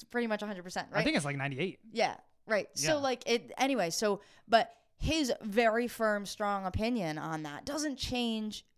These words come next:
Speaker 1: how much we care about him. Doesn't change how much we hang out with him. Like, we love him, right?
Speaker 2: Mm-hmm.
Speaker 1: And it doesn't change any of that. And I so appreciate his strong opinions, even though they drive me wild sometimes.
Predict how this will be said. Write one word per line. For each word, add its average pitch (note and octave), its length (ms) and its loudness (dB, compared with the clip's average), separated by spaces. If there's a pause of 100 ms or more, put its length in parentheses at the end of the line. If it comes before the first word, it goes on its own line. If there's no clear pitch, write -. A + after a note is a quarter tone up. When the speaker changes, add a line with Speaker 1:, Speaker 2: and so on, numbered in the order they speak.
Speaker 1:
how A3 240 -2
much G3+ 240 -6
we G3 80 -8
care F3+ 260 -4
about D#3+ 240 -8
him. D3+ 220 -14 (260)
Doesn't A#3 240 -4
change A3 340 -2
how G#3 140 0
much G3 260 2
we G3 220 -4 (160)
hang A#3 200 -2
out F4 180 0
with - 100 -10
him. - 180 -18
Like, G3 140 -4
we B3+ 120 2
love C4+ 260 4
him, - 260 -10 (100)
right? G3 280 -4
Speaker 2:
Mm-hmm. - 400 -8
Speaker 1:
And A3 380 0
it A3 140 -2
doesn't A3 400 -2
change A#3 300 -2
any G#3+ 220 0
of F3 80 -4
that. G#2+ 220 -12 (200)
And A#3 140 2
I A3+ 80 0
so A3+ 300 4
appreciate G#3+ 480 -4
his E3+ 180 -6
strong D#3+ 240 -6
opinions, D#3 500 -12 (220)
even A3+ 260 -2
though E3 360 0 (1000)
they F3+ 120 -2
drive D#3 220 -4
me E3 120 -6
wild - 320 -8
sometimes. - 260 -16